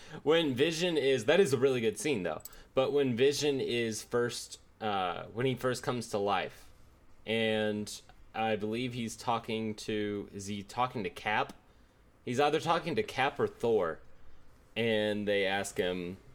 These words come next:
"Are, are you on our side?" And then he says, "I'm on no one's,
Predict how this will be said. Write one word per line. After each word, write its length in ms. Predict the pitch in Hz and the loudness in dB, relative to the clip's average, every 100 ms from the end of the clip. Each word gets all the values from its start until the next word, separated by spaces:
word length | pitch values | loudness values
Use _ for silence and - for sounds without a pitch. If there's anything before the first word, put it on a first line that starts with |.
| - | -4
"Are, 160 | 107 113 - | 0 0 0
are 80 | 104 | -2
you 160 | 107 107 | 0 0
on 140 | 101 104 | 2 2
our 140 | 107 | 0
side?" 400 | - 92 82 76 - - - | 0 0 2 -2 -8 -20 -8
And 120 | 90 | -4
then 80 | 90 | -2
he 60 | 90 | -2
says, 240 | - 87 | -2 -2
"I'm 180 | 92 95 | 0 0
on 240 | 90 87 87 | -2 -2 0
no 140 | 98 | 2
one's, 460 | 92 85 80 - | 2 0 -2 -6